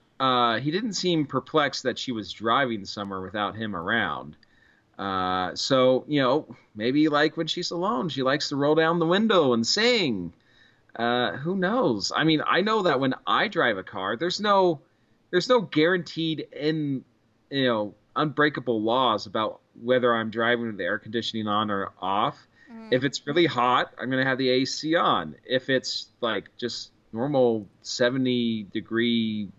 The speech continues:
Speaker 1: temperature outside, I might roll that window down and give my, my car a, a break. Um,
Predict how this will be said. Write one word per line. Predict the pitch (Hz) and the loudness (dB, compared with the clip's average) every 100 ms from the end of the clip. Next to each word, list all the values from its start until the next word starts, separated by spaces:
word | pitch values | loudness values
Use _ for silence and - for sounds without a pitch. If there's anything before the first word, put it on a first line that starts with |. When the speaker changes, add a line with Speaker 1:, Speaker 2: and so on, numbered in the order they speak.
| _ _ | _ _
Speaker 1:
temperature | - 123 - 139 101 85 | -6 -4 -4 -4 -2 -2
outside, | 80 - 92 98 156 | -2 -4 -2 -2 -2
I | |
might | 175 185 151 | -2 -2 2
roll | 165 170 | 2 2
that | 170 165 | 0 0
window | 165 175 165 | -2 0 0
down | 151 160 196 135 101 | 2 0 0 0 -2
and | 98 92 | -6 -2
give | 117 117 | -2 0
my, | 120 113 117 | 0 0 -2
my | 117 | -4
car | - 131 131 127 | -2 2 4 4
a, | 120 117 113 | 4 2 -4
a | |
break. | 104 113 185 139 - _ _ _ _ - _ _ _ 104 | -6 -2 0 -2 -6 _ _ _ _ -20 _ _ _ -6
Um, | 107 104 101 101 101 98 | -2 0 0 0 -4 -8